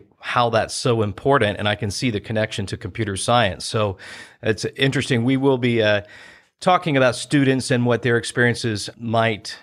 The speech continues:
include in their journey to enter into this field for those that want to enter this field. And it's nice to hear that computer science majors are not off limits.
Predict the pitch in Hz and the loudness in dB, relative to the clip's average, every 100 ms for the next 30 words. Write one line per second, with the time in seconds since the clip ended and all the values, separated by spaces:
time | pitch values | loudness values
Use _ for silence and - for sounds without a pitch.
0 | - - 113 113 - 147 135 123 120 117 | -20 -4 -2 -2 0 2 4 4 2 0
1 | 113 98 98 120 131 123 113 107 98 110 | -2 -2 0 2 2 0 0 0 -2 -4
2 | 107 101 - - 120 117 113 107 107 - | -4 -6 -12 -2 -2 0 -2 0 -2 -2
3 | 113 107 101 110 110 107 87 104 101 123 | 0 0 -2 0 0 0 -2 -2 0 -2
4 | 123 95 - 107 95 92 - 104 101 - | -2 -4 -4 -4 -4 -6 -6 -6 -8 -16
5 | - - - _ 113 104 135 127 123 131 | -20 -20 -20 _ -2 0 2 2 2 0
6 | 113 117 110 101 110 135 123 - 117 113 | 2 4 2 0 -2 0 0 2 2 2
7 | 117 113 107 101 104 107 104 104 101 120 | 0 0 0 0 0 2 2 2 0 -2
8 | 117 87 - | 0 -2 -8